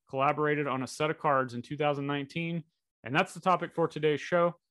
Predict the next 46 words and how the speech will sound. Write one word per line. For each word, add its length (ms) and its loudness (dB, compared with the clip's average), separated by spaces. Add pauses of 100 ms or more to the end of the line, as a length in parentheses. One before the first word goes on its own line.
(160)
I'll 80 -2
talk 220 2
a 40 2
little 240 4
bit 140 6
about 260 2
the 80 -14
set, 280 -2 (100)
and 120 2
then 80 0
I'll 140 0
give 220 -2
you 280 2
my 140 0
favorite 400 -2
five 300 0
cards 320 -4
in 120 -6
this 140 -12
set. 240 -6 (480)
I'm 160 2
Zan, 400 2
and 300 -2
welcome 380 0
to 340 -2 (480)
Wrestling 420 2
with 160 -2
Cards, 460 2 (260)
the 140 4
podcast. 760 0 (720)
Make 100 2
sure 160 2
to 60 4
go 280 4
check 320 0
out 280 2
my 200 0
YouTube 380 -2
channel 320 -2
of 80 -6
the 60 -10
same 320 -4
name, 280 0
Wrestling 360 -4
with 180 -6
Cards, 380 -2